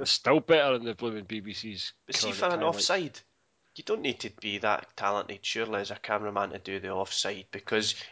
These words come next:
Speaker 2: you're not having to cover the whole pitch. You're covering a small wee section. Y-, you can almost just point it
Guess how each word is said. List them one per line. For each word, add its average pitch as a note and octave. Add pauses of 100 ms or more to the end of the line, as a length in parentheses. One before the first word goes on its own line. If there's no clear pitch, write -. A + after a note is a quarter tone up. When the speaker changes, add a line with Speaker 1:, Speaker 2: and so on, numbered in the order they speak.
(100)
Speaker 2:
you're C3
not E3
having B2+
to A2+
cover A#2
the G#2
whole A2+
pitch. -
You're A#2
covering A#2+
a G#2
small C3
wee A2
section. A2
Y-, -
you D#3
can D#3
almost E3+
just -
point C3
it G2